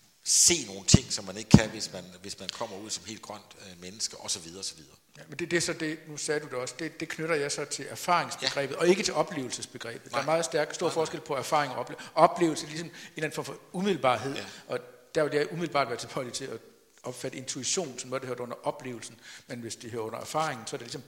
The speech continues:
Speaker 2: båret med på en anden måde. Det er den
Speaker 1: Okay.
Speaker 2: måde, du taler om det på nu, det kan jeg godt se. Der er i hvert fald,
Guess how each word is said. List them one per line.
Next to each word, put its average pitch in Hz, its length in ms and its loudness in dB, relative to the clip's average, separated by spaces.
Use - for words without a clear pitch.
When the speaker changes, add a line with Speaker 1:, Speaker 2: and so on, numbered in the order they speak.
Speaker 2:
båret 120 300 0
med 120 220 -6
på 143 60 -4
en 117 80 -6
anden 117 180 -12
måde. 117 160 -8
Det 123 100 -10
er 120 40 -10
den 139 80 -6
Speaker 1:
Okay. 131 80 -10
Speaker 2:
måde, 127 120 -6
du 135 120 -10
taler 131 220 -2
om 123 80 -4
det 127 80 -14
på 127 220 -10
nu, 123 160 -14
det 131 80 -10
kan 139 100 -8
jeg 123 80 -8
godt 131 180 -8
se. 131 160 -10
Der 127 120 -6
er 127 60 0
i - 20 -4
hvert 135 140 0
fald, 139 100 -8